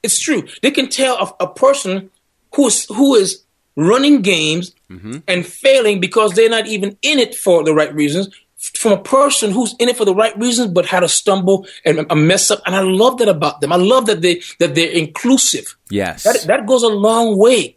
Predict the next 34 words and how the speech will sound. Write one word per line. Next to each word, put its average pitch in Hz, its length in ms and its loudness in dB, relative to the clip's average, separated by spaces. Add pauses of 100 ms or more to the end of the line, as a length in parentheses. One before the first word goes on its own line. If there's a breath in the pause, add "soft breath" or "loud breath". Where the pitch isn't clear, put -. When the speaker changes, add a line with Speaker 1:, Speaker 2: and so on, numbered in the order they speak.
(140)
Speaker 2:
Yes. 82 480 -12 (480)
Speaker 1:
Um, 175 320 -2 (720)
and 180 100 -2
if, 185 120 -2
if 190 240 -2
pastors 247 420 -4
were 190 80 2
to 170 100 -6
tap 240 440 -4
into 196 220 -2
that 214 180 -2
part 208 180 0
of 180 80 -2
the 170 100 2
millennial, 202 380 2 (100)
I, - 200 -4
let 185 120 2
me 269 100 2
tell 233 120 0
you 196 60 0
something. 139 320 -4 (180 soft breath)
The 160 80 0
millennials 185 580 2
are 180 60 0
my 165 140 2
favorite 190 500 0
people 175 280 -2
group 165 240 0
to 147 60 0
minister 139 380 0
to. 120 220 -10 (260)
Speaker 2:
Wow. 85 460 -10 (420)
Speaker 1:
They 170 220 0
are. 208 400 0